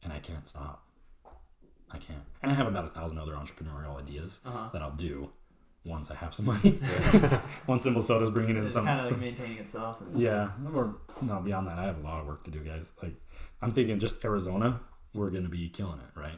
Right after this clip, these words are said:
Speaker 3: Yeah.
Speaker 1: Phoenix is huge. Let's be honest. It's, like,
Speaker 3: Yeah.
Speaker 1: top five largest cities in the States.
Speaker 2: Mm-hmm.
Speaker 1: Maybe top three now.
Speaker 3: Uh, it's up there.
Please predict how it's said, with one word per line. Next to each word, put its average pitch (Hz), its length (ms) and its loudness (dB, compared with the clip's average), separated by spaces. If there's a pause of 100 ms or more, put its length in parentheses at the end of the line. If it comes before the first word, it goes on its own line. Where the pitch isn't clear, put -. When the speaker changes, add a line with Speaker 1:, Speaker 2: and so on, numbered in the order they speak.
Speaker 3:
Yeah. - 60 -8
Speaker 1:
Phoenix 160 280 6
is 113 100 0
huge. - 320 -10
Let's - 160 -2
be 98 100 -4
honest. - 300 -8
It's, 101 140 -8
like, 92 120 -2
Speaker 3:
Yeah. 76 220 -8 (180)
Speaker 1:
top - 300 -8
five 87 280 -4
largest 85 300 -6
cities 85 220 -6
in 78 80 -8
the 76 40 -10
States. - 440 -8
Speaker 2:
Mm-hmm. 123 180 -6 (380)
Speaker 1:
Maybe 82 180 -8
top 82 260 -12
three 82 140 -8
now. 139 240 -4 (480)
Speaker 3:
Uh, 90 300 -4
it's - 200 -4
up 95 200 -2
there. 80 260 -4